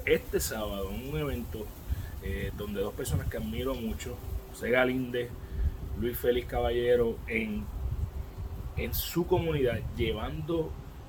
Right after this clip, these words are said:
herramientas para ayudar a las personas a salir de ahí. Y habían cinco personas contadas con la mano que necesitaban la información. Pues,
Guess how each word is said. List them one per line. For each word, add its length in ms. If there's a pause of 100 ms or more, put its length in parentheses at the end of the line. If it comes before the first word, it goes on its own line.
(180)
herramientas 1000
para 380 (180)
ayudar 280
a 40
las 100
personas 380
a 80
salir 320
de 100
ahí. 240 (540)
Y 100
habían 460 (1080)
cinco 520
personas 400
contadas 400
con 100
la 80
mano 220
que 140 (220)
necesitaban 760
la 80
información. 580
Pues, 260